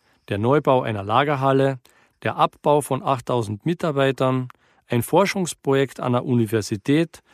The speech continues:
genauso wie die Unterrichtsreihe zum Thema Eichhörnchen und das gemeinsame Backen eines Blechkuchens.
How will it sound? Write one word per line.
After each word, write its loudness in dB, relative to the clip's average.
genauso 0
wie 0
die -6
Unterrichtsreihe 0
zum -4
Thema 0
Eichhörnchen -2
und -4
das -4
gemeinsame -2
Backen -4
eines -4
Blechkuchens. -4